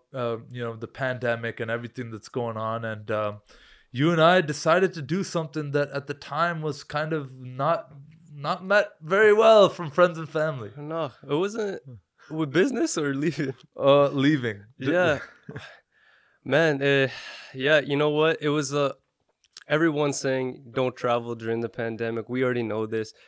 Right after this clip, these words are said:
Speaker 2: You know, keep people sp-, safe, stop the spread, all this. But, you know, it just comes to a point, is like, how long can you, can you keep doing this, keep listening to this? Like, we were all on board. We have a grandmother at home.
Speaker 1: Mm-hmm.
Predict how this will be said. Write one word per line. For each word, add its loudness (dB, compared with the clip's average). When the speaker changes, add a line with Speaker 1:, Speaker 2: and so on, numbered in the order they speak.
Speaker 2:
You -8
know, 2
keep -8
people -6
sp-, -6
safe, -10
stop -6
the -8
spread, -4
all 2
this. 0
But, 0
you 0
know, 2
it -2
just -6
comes 0
to 0
a -2
point, -2
is -8
like, -2
how 0
long 0
can -8
you, -6
can -2
you 0
keep -6
doing 0
this, -2
keep -6
listening -4
to 0
this? -6
Like, -2
we 0
were 4
all 4
on 2
board. 2
We -2
have 2
a -2
grandmother 0
at -6
home. -4
Speaker 1:
Mm-hmm. -14